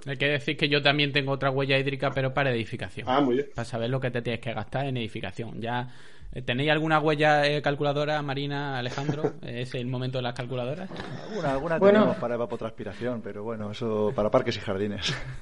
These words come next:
Speaker 3: <laughs>
Speaker 1: Marina, ¿tiene alguna calculadora de-
Speaker 4: No, yo, yo me acuerdo el, el ejercicio que,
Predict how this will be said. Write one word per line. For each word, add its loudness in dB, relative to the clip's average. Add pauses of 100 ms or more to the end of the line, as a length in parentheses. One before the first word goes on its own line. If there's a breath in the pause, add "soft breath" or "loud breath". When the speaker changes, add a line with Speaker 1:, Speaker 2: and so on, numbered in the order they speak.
Speaker 3:
<laughs> -10
Speaker 1:
Marina, -6
¿tiene -8
alguna -4
calculadora -8
de- -4
Speaker 4:
No, 12
yo, 10
yo 10
me 10
acuerdo 8
el, 10
el 10
ejercicio 6
que, 8